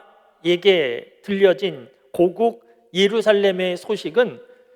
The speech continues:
지금 성벽이 다 무너져 있고 성문도 없고 불탄 채 그대로 있더라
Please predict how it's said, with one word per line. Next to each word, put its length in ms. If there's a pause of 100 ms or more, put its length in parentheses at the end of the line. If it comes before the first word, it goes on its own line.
(160)
지금 260
성벽이 840
다 180
무너져 460
있고 640 (420)
성문도 560
없고 800
불탄 480
채 360 (400)
그대로 600
있더라 640